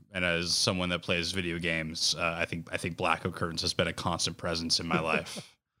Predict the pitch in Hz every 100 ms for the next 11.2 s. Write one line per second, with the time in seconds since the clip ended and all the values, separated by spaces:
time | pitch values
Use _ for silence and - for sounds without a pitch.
0 | _ _ _ _ 92 85 85 92 98 101
1 | 104 98 92 - 80 - 117 98 95 90
2 | 90 87 82 - _ _ _ _ - 92
3 | 82 82 80 90 92 92 - 82 82 87
4 | 80 80 82 - 95 - 85 85 87 -
5 | 131 - - - - - - 101 - 143
6 | 170 175 233 233 170 196 196 196 - 262
7 | 302 294 269 240 190 - 175 - 269 359
8 | - - 240 226 196 156 120 - _ _
9 | _ _ _ 190 196 185 170 185 - 185
10 | 175 160 143 - - - 165 147 147 180
11 | - -